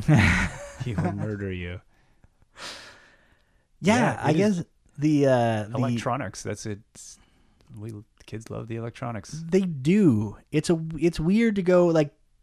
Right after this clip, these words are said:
Speaker 1: toy aisles in department stores are gone for the
Speaker 2: Mm-hmm.
Speaker 1: most part. And then even the toy stores themselves are getting more and more swallowed up by, by, I mean, you know, Toys R Us now, it's half Lego,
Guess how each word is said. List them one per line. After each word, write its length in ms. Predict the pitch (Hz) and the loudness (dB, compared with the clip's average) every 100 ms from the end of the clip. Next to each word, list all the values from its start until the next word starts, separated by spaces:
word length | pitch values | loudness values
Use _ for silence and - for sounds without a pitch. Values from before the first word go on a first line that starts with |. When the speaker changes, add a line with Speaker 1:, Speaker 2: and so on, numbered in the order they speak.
| _ | _
Speaker 1:
toy 400 | - - 196 208 | -8 -2 0 2
aisles 640 | 190 175 151 143 135 - - | 2 2 2 2 2 -2 -8
in 420 | - 123 117 104 - - | -2 0 0 -2 -8 -8
department 380 | - 143 135 123 | 2 2 2 0
stores 200 | 117 101 | 0 0
are 80 | |
gone 500 | 104 117 104 90 127 - - | -2 -2 -2 -2 -8 -10 -4
for 60 | |
the 60 | 120 | -2
Speaker 2:
Mm-hmm. 80 | 117 | 0
Speaker 1:
most 240 | 104 - | -2 -6
part. 360 | - 92 98 - _ _ _ _ - | -8 -8 -10 -16 _ _ _ _ -4
And 140 | 117 | 0
then 300 | 127 127 123 117 | 2 2 0 -2
even 220 | 143 143 | -2 -2
the 80 | 127 | 0
toy 240 | - 160 | 0 0
stores 340 | - 151 131 | 0 0 0
themselves 760 | 117 113 - 131 110 101 - - _ | -2 -4 -2 -2 -2 -4 -10 -14 _
are 120 | 117 | -10
getting 400 | 113 117 107 110 - | -6 -4 -2 -4 -4
more 260 | 117 117 | 0 2
and 80 | 113 | 2
more 140 | 113 | 2
swallowed 400 | 113 - 110 113 | 0 -2 -2 -2
up 220 | 107 107 - | -2 -4 -6
by, 300 | 104 101 107 - _ _ _ _ _ _ _ | -8 -8 -12 -16 _ _ _ _ _ _ _
by, 220 | 101 98 | -8 -4
I 80 | 104 | 0
mean, 240 | 123 101 | 2 2
you 180 | 107 120 | 0 0
know, 60 | 127 | 0
Toys 320 | - 151 117 | 2 2 4
R 80 | 107 | 2
Us 180 | 135 - | 0 0
now, 200 | 104 101 | -2 -4
it's 120 | - | -6
half 340 | - 127 113 | -6 -4 -2
Lego, 540 | 120 113 104 95 101 | -2 0 0 -2 -4